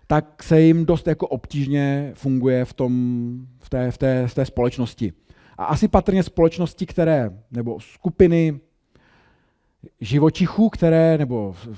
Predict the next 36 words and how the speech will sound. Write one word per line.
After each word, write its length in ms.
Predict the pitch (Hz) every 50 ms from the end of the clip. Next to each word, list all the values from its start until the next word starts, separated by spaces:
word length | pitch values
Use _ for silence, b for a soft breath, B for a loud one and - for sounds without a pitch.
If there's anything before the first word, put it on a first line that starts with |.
| 98 123 202
no, 160 | 233 170 110
skupiny 520 | - - 147 - 160 151 143 127 107 92 80 82
jako 260 | 98 95 92 - 101
ži-, 160 | 101 123 151
a-, 180 | 117 127 120 135
nějakých 260 | 135 135 - 123 -
agentů 440 | - 127 135 151 156 165 160 - 175
inteligentních, 400 | 160 151 - 160 156 156 160 151
které 220 | - - - 175 160
nebyly 320 | 156 165 160 175 208 202
schopny 360 | - - 185 160 - 185 175
toto 240 | - 170 - 190 156
u 80 | 127 151
sebe, 340 | - 156 139 131 123 95 b b b b
nebo 120 | - 107 101
to, 180 | - - 202
možná 220 | 175 185 185 202 156
skupiny 320 | - 170 139 - 156 123
lidské, 420 | 110 107 - - - 123 117 117 - b b b b b b b b b
které 200 | - 156 160 165
tohleto 300 | 175 185 180 175 190 185
u 40 | 170
sebe 220 | - 147 107 113
nepředpokládaly 880 | 117 127 - 160 - - 175 - 170 165 165 160 160 156 156 156 156 156 b b b b b
a 60 | -
prostě 260 | - 143 143 - 156 139
patrně 400 | - 135 - 151 143 139 143 135
prostě 320 | - 135 127 - - 143
podlehly 400 | - 131 123 131 131 131 131 135
tomu 360 | 127 139 131 135 131 131 127
jako 480 | 127 120 - 135 127 127 123 123 123 123
selekčnímu 440 | 120 - 131 127 127 - 139 131 127
tlaku 220 | 123 123 117 131
v 40 | 127
rámci 300 | 127 120 120 117 - 123
evoluce. 400 | 117 107 107 107 104 - - -